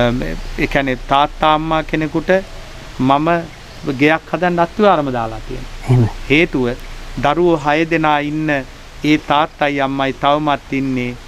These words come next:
Speaker 1: අ, ඒ දරුවෝත් දැන් අවුරුදු විසිපහ තිහ වෙනවා. තවම ඉන්නේ කුලී, කුලී ඉඩමක ඉන්නේ.
Speaker 2: එහෙම.
Speaker 1: කුලී ගෙදරක ඉන්නේ.
Speaker 2: එහෙම.
Speaker 1: එතකොට ඒ වාගේ අයට මට පුළුවන්කමක්, මට පුළුවන් ශක්තියෙන් මම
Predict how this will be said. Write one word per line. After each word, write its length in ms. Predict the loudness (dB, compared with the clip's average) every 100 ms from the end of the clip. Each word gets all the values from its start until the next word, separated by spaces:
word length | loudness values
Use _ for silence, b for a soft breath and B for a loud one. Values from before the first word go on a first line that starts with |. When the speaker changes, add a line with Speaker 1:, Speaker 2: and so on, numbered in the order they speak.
| -18 -16 -16 -8
Speaker 1:
අ, 140 | 0 0 -2 -14 -2
ඒ 260 | 6 6 6
දරුවෝත් 540 | 4 2 2 4 2 2
දැන් 280 | 0 0 0
අවුරුදු 460 | 0 0 2 2 2
විසිපහ 360 | 0 -2 0 0 0
තිහ 240 | -2 -4
වෙනවා. 260 | -2 -2 0
තවම 280 | 2 2 2
ඉන්නේ 180 | -2 -2
කුලී, 480 | 2 4 4 4 0 -8 0
කුලී 340 | 4 4 4
ඉඩමක 380 | 4 2 0 -2
ඉන්නේ. 320 | -2 0 -4 -8 -14 -14
Speaker 2:
එහෙම. 200 | 0 4
Speaker 1:
කුලී 260 | 6 6 4
ගෙදරක 440 | 2 2 0 0
ඉන්නේ. 380 | -2 -2 -6 -10 -14 -14
Speaker 2:
එහෙම. 260 | -10 -8 -6
Speaker 1:
එතකොට 400 | -2 0 2 2 2 0 B B 0
ඒ 160 | 2 4
වාගේ 320 | 2 2 0
අයට 180 | 0 0
මට 240 | -2 -2
පුළුවන්කමක්, 720 | -2 0 2 2 0 -4 -4 -6 -10 -4
මට 300 | 0 0 2 0
පුළුවන් 420 | 2 2 2 0
ශක්තියෙන් 480 | -2 -4 -4 -2 0
මම 260 | 0 0